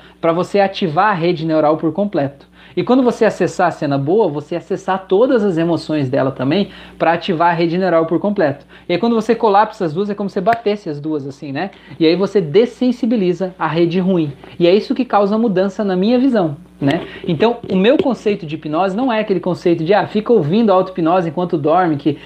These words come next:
vai reprogramar a tua mente subconsciente e tal. Eu não concordo muito com isso, assim, na real, né? Pra te ser bem sincero. Quando as pessoas dizem, ah, eu fiz, eu faço tua auto-hipnose e durmo, tem problema? Problema não tem, né?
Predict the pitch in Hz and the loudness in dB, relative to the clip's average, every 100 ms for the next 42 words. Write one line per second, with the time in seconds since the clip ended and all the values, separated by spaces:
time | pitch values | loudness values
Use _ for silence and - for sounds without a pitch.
0 | - 143 175 190 190 190 196 175 160 185 | -10 0 0 2 2 2 4 4 2 0
1 | - 165 160 170 151 160 151 165 147 151 | 0 0 2 -2 -2 -4 -2 -4 -4 -2
2 | 143 165 139 131 151 170 - - - - | 0 0 0 0 0 0 -4 -18 -8 0
3 | 240 320 339 - 359 370 262 220 190 175 | 2 2 0 0 -2 2 2 2 2 -2
4 | 175 - 175 151 143 - 156 143 170 127 | -4 -2 -2 -2 -6 -8 -6 -2 0 0
5 | 131 139 143 139 151 147 151 151 135 127 | 0 0 -2 -2 -2 -2 -2 -2 -2 -2
6 | - - - 233 262 - 214 233 202 220 | -6 -18 -2 2 2 0 0 2 2 2
7 | 214 247 208 214 240 269 214 - 240 240 | 2 4 2 2 0 0 0 0 0 0
8 | 208 233 220 190 180 170 202 214 170 233 | -2 0 0 -2 -2 0 0 -2 0 2
9 | 175 143 - - - - - 269 262 185 | 0 -2 -10 -20 -20 -20 0 2 4 2
10 | 156 214 202 135 - - _ _ _ _ | 4 2 2 -2 -6 -20 _ _ _ _
11 | - 285 320 294 302 339 359 269 240 208 | -2 0 4 4 4 2 2 2 0 -4
12 | - 175 196 | -6 -2 -2